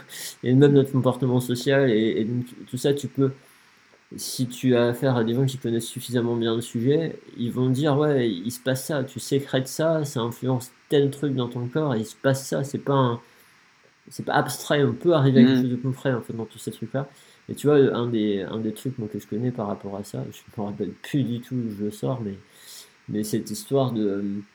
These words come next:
Speaker 1: si tu te mets dans la position, genre, euh, Wonder Woman,
Speaker 2: Mm.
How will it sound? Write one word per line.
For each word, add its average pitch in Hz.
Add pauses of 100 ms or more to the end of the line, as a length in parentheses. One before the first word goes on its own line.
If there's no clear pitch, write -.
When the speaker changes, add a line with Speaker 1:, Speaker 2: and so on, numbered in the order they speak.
(500)
Speaker 1:
si -
tu -
te -
mets 135
dans 135
la 120
position, 123
genre, 117
euh, 101
Wonder 123
Woman, 127 (840)
Speaker 2:
Mm. 240